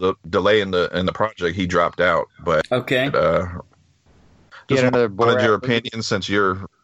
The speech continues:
Speaker 1: yeah, just wanted your opinion since you were watching Mister Robot.
Speaker 2: Yeah, I
Speaker 1: 'Cause
Speaker 2: can,
Speaker 1: I, I'm not
Speaker 2: I can
Speaker 1: really
Speaker 2: see that for sure. I'm, I'm with you
Speaker 1: That's
Speaker 2: on this
Speaker 1: dope.
Speaker 2: one, Philip. I, I think he, he could do a good job. You, you just really shocked me when you said that. That was one of those things that you're like, "What the fuck?"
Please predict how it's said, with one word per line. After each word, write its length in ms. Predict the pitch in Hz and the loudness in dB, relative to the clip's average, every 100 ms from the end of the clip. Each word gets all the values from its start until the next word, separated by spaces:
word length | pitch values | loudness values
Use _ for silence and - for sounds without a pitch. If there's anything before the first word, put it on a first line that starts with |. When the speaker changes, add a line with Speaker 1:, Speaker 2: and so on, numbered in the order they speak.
| _ _ _ _ _ _ _ _ | _ _ _ _ _ _ _ _
Speaker 1:
yeah, 400 | - 113 107 107 101 - - - | -2 0 0 -4 -10 -16 -20 -6
just 120 | 175 | 0
wanted 220 | 175 147 | 2 2
your 120 | 123 127 | 2 2
opinion 340 | 131 123 120 | 0 -2 -2
since 200 | 117 107 | -2 -2
you 60 | 110 | -2
were 80 | |
watching 240 | 104 98 101 | -2 -2 -2
Mister 180 | 95 92 | -2 0
Robot. 380 | 92 92 92 - _ _ _ _ _ _ _ - - | 2 2 0 -2 _ _ _ _ _ _ _ -12 -2
Speaker 2:
Yeah, 240 | 160 233 | 2 2
I 40 | 165 | 2
Speaker 1:
'Cause 80 | 95 | 2
Speaker 2:
can, 80 | |
Speaker 1:
I, 120 | 98 92 | 2 2
I'm 80 | 104 | 2
not 120 | 98 | 0
Speaker 2:
I 40 | |
can 80 | 85 | -2
Speaker 1:
really 120 | 92 | -6
Speaker 2:
see 120 | 92 | -6
that 300 | 131 131 135 | -4 -4 -6
for 100 | - | -14
sure. 420 | 135 - 170 143 - | -18 -10 -8 -8 -6
I'm, 200 | - 185 - | -4 -4 -4
I'm 180 | 180 214 | -6 -4
with 120 | 202 | -6
you 120 | 208 | -4
Speaker 1:
That's 100 | 196 | -4
Speaker 2:
on 40 | 180 | 0
this 80 | 175 | 0
Speaker 1:
dope. 140 | 175 | 0
Speaker 2:
one, 80 | 135 | -4
Philip. 480 | - 131 135 135 - - | -12 -10 -10 -10 -16 -8
I, 220 | 151 156 156 | -6 -6 -6
I 80 | 156 | -6
think 180 | 185 | -6
he, 140 | - 139 127 | -6 -8 -8
he 160 | 139 160 | -8 -6
could 140 | 135 | -6
do 120 | 131 139 | -4 -4
a 40 | |
good 180 | 127 127 | -4 -4
job. 280 | 143 139 131 | -2 -4 -6
You, 80 | 160 - - _ | -12 -18 -20 _
you 120 | 226 | -6
just 240 | 269 190 | -4 -6
really 240 | 190 185 139 | -6 -6 -6
shocked 360 | - 180 180 | -4 -4 -4
me 100 | 143 | -6
when 160 | 143 131 | -10 -8
you 60 | 120 | -6
said 340 | - 170 185 | -4 -4 -4
that. 180 | 117 110 | -6 -4
That 120 | 151 | -4
was 120 | 160 143 | -6 -6
one 140 | 151 | -4
of 80 | 139 | -4
those 240 | 131 127 | -4 -6
things 320 | - 143 139 | -4 -4 -4
that 120 | 135 123 | -6 -8
you're 100 | 123 | -4
like, 300 | 127 117 - | -2 -2 -4
"What 240 | 180 190 | -6 -4
the 120 | 123 101 | -8 -8
fuck?" 520 | - 147 233 214 | -8 -6 -4 -6